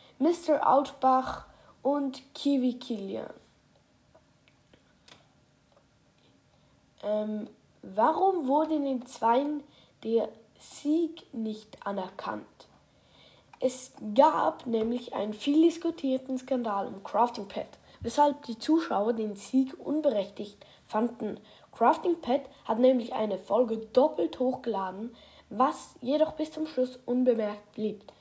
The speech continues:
Wäre es bemerkt worden, hätte er zu einem zweiten Strike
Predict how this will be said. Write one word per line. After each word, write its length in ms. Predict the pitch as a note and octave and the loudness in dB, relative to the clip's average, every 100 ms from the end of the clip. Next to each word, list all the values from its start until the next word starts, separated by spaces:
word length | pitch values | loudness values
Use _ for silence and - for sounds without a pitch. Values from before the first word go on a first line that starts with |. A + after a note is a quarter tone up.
| _ - - _ - - | _ -20 -20 _ -20 -18
Wäre 400 | G3+ A#3+ F#4+ G4 | 4 8 10 8
es 120 | - | 4
bemerkt 480 | - B3+ D4 - - | 2 4 4 0 -2
worden, 380 | G3 G3 C4 D#4 - _ _ _ _ | 0 0 -4 -6 -14 _ _ _ _
hätte 220 | C4+ C#4 | 2 6
er 140 | C4+ | 4
zu 180 | B3+ - | 2 -4
einem 240 | A3+ G#3+ | -4 -4
zweiten 480 | - A3 B3 B3+ D#4+ | -4 0 0 0 -4
Strike 640 | D#4 - - G3+ G3+ A#3+ | -4 -12 -8 -4 -4 -4